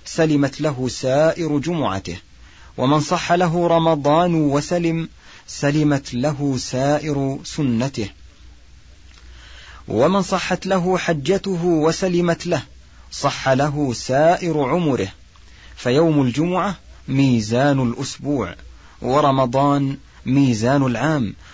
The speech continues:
والحج ميزان العمر، وبالله التوفيق. الرابعة والعشرون أنه لما كان في الأسبوع كالعيد في العام، وكان العيد مشتملا على صلاة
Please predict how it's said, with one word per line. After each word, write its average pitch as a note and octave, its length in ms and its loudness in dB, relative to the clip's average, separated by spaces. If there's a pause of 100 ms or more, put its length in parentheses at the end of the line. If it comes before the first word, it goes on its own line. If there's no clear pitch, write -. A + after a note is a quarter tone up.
والحج B2+ 600 -2
ميزان A#2 680 0
العمر، A2+ 500 -2 (260)
وبالله G#2+ 600 0
التوفيق. G#2+ 560 -8 (960)
الرابعة C3+ 640 2
والعشرون B2 840 -2 (560)
أنه F3+ 340 0
لما F3+ 320 2
كان F3 340 -2
في F3 140 -6
الأسبوع D#3+ 760 -2 (240)
كالعيد D3 600 0
في C#3+ 140 -4
العام، A#2+ 500 -2 (500)
وكان E3+ 400 0
العيد E3 380 0
مشتملا D#3+ 760 0
على D3 360 2
صلاة D3 500 2